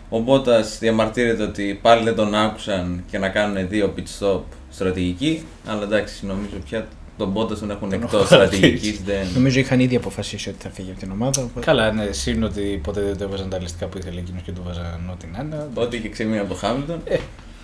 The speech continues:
Speaker 1: Αλλά με αυτά και με αυτά είναι πίσω πάλι σε μια στρατηγική και στο σαρακοστό ένατο αγώνα, ε, γύρω από τους πενήντα τρεις, ο Πέρες, ο δεύτερος οδηγός της Red Bull, με σκληρή και πιο φρέσκα γόμα σε σχέση με τον Bottas, καταφέρει να τον προσπεράσει,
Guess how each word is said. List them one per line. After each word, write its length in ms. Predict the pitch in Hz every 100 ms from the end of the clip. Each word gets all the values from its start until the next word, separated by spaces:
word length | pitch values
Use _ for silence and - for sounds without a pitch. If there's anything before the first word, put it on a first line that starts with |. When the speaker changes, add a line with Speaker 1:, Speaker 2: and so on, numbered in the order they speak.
| - - - - -
Speaker 1:
Αλλά 420 | 147 165 170 165 165
με 100 | 151
αυτά 180 | 151
και 100 | 165
με 60 | 151
αυτά 380 | 143 196 190 - -
είναι 240 | 160 165
πίσω 360 | 160 147 135 107 98 98 95 95 -
πάλι 260 | 113 95
σε 160 | 92 98
μια 160 | 101
στρατηγική 720 | 98 87 87 90 92 165 180 170 -
και 440 | 135 135 131 131 131
στο 160 | 131 120 117
σαρακοστό 520 | - 113 113 113 139
ένατο 260 | 131 123 107
αγώνα, 500 | 101 139 160 175 180 -
ε, 420 | 127 123 117 113 113
γύρω 380 | 104 117 147 135
από 80 |
τους 140 | 110 -
πενήντα 300 | 110 101 98
τρεις, 340 | 147 175 -
ο 80 | 120
Πέρες, 360 | - 139 147 123
ο 40 |
δεύτερος 340 | 120 123 110
οδηγός 280 | 107 101 113
της 100 | 107 101
Red 160 | 131 160 170
Bull, 80 | 175 - - - - -
με 120 | 113
σκληρή 340 | 117 117 123 131
και 80 | 127
πιο 160 | 131
φρέσκα 280 | 123 120 113
γόμα 280 | 110 120 113
σε 140 | 101
σχέση 280 | 90 117 113
με 100 | 104
τον 180 | 95 92
Bottas, 280 | 147 165 165 147
καταφέρει 260 | 117 120
να 80 | 123
τον 80 | 107
προσπεράσει, 720 | 98 - 117 151 160 165